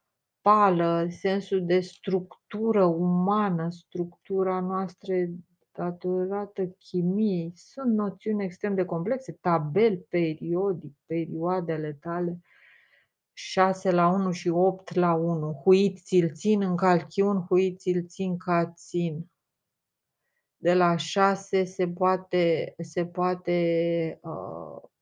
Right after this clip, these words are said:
generaliza și pentru nivelul opt. Nivelul șase poate fi generalizat și pentru nivelul opt al straturilor din jurul atomului. Deci, cartea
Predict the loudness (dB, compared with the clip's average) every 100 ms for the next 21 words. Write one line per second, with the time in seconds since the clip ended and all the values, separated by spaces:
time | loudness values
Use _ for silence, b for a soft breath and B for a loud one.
0 | -6 0 2 4 2 2 0 -2 -4 -6
1 | -6 -4 -4 -4 -2 -2 0 -2 -4 -8
2 | -8 -4 -2 0 -2 -4 -4 0 2 0
3 | -4 -8 -4 -6 -4 -10 -10 -8 -6 -6
4 | -6 -8 -6 -6 -6 -8 -10 -8 -8 -6
5 | -6 -4 -4 -2 -4 -8 -12 -4 -2 -4
6 | -8 -18 -20 -10 -4 -2 -4 -8 -8 -8
7 | -10 -10 -12 _ _ _ _ _ _ _
8 | _ _ _ _ _ _ _ _ _ -2
9 | 2 4 4 4 4 4 4 0 -2 2
10 | 2 2 -4 2 4 4 4 2 2 2
11 | 4 2 0 -2 0 0 0 -10 _ -2
12 | 6 6 6 2 0 2